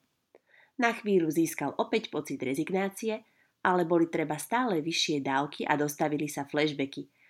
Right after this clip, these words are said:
čiže vedomie o tom, čo nechcel cítiť a vnímať. Flashbacky sú prítomné aj pri iných problémoch ako drogy, napríklad pri posttraumatickej stresovej poruche,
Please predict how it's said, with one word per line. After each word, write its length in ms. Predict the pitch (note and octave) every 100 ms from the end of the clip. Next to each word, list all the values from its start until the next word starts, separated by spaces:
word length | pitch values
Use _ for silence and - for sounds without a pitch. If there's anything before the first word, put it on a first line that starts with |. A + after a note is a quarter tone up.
| _
čiže 320 | - A3+ F#3+
vedomie 480 | F3 E3 C#3+ C#3 C#3
o 160 | - -
tom, 320 | G#3+ G#3 G#3+ -
čo 160 | C#3
nechcel 560 | C#3+ A3+ A#3+ - F#3 E3
cítiť 480 | - C3 - D3+ -
a 160 | E3+
vnímať. 400 | D3+ C3+ C3+ C3 - - _ _ _ _ _ _
Flashbacky 480 | - C#4 A3+ A3+ F#3+
sú 160 | - C3+
prítomné 560 | F#3 G3+ G3 E3+ E3 D#3+
aj 160 | D#3 -
pri 160 | C#3+
iných 400 | - B3+ G#3+ -
problémoch 560 | - C#3 D3 D3 D3 D3+
ako 240 | D#3 -
drogy, 480 | C3 C#3 C3+ A3+ - _ - _
napríklad 640 | A#3 B3 C#4+ C4+ G3 G3 -
pri 160 | D3
posttraumatickej 960 | D#3 F3 - E3 D3+ D3+ D3+ - - C#3
stresovej 560 | - D#3 D3+ D3 C#3+
poruche, 480 | C#3 D3+ C#3 - C3+